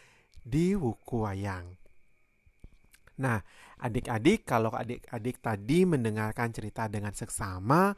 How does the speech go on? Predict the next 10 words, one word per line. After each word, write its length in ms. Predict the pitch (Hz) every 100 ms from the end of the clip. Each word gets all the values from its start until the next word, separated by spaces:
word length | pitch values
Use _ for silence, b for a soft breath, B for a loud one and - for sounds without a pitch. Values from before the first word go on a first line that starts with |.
| B B B -
mungkin 480 | 107 104 - 190 202
adik-adik 480 | 120 113 117 107 -
kaget 440 | 120 107 135 147 -
karena 400 | 113 95 101 139
tadi 400 | - 107 101 180
Betara 560 | 156 127 113 104 107 104
Rarikum-, 560 | 98 95 101 120 110 -
Betara 400 | 120 110 110 107
Kala, 640 | 104 - 95 95 113 180 233 b b b b b b -
eh, 460 | 120 110 107 104